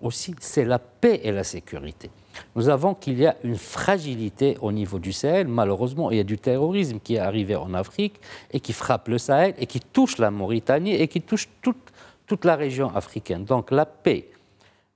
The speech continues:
et la sécurité permettent quoi ? Ils permettent la croissance de l'économie. Donc c'est un projet global pour, d'une part, un, une croissance économique globale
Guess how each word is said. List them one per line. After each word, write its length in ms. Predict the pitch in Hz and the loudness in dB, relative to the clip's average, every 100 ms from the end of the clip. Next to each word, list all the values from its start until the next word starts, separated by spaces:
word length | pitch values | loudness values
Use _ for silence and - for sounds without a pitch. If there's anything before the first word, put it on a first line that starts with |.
| _ | _
et 80 | 151 | 0
la 100 | 151 | 0
sécurité 800 | - 139 143 127 135 - 127 175 | -2 0 0 2 -2 -2 0 0
permettent 400 | 165 147 135 135 | 2 0 2 -2
quoi ? 180 | - 110 | 0 0
Ils 60 | 113 | 0
permettent 380 | - 123 127 110 | -2 0 0 -2
la 60 | |
croissance 720 | - - 104 - 104 117 - _ - | -2 -2 -2 -2 -4 -6 -8 _ -4
de 80 | 95 | -2
l'économie. 600 | 98 - 85 80 73 65 - - - 110 | -2 -4 -6 -6 -10 -12 -20 -20 -14 0
Donc 280 | 135 120 - | 0 0 -2
c'est 280 | - 180 | -2 2
un 80 | 170 | 2
projet 440 | - - 165 135 131 | 0 -2 0 2 2
global 720 | 113 139 147 110 101 147 190 - - _ _ | 4 6 4 4 2 2 -4 -10 -20 _ _
pour, 480 | - 156 127 - - _ _ _ _ _ | 2 4 4 0 -12 _ _ _ _ _
d'une 220 | 120 160 131 | 0 2 2
part, 460 | - 131 101 - _ - _ - | 2 4 2 -4 _ -20 _ -2
un, 560 | 120 117 110 98 98 - | 2 2 2 0 -2 -4
une 120 | 131 | -6
croissance 500 | - - 139 135 120 | -2 0 0 -2 -2
économique 720 | 127 - 117 123 117 107 - - | -2 0 2 4 2 0 -4 -8
globale 580 | 117 147 180 156 139 | 2 4 6 6 4